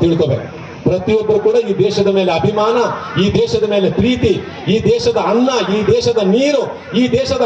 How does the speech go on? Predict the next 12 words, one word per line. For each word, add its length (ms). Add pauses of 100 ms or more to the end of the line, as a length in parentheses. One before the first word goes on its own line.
(160)
ಗಾಳಿ 280
ನಾವು 160
ತೆಗೆದುಕೊಳ್ತಾ 540
ಇದ್ದೀವಿ. 180 (600)
ಏನಾದ್ರೂ 400 (100)
ಈ 40 (100)
ದೇಶಕ್ಕೆ 400
ದ್ರೋಹ 220 (100)
ಬಗೆದರೆ 380
ನನ್ನ 140 (120)
ತಾಯಿಗೆ, 380 (580)
ಭಾರತಾಂಬೆಗೆ 640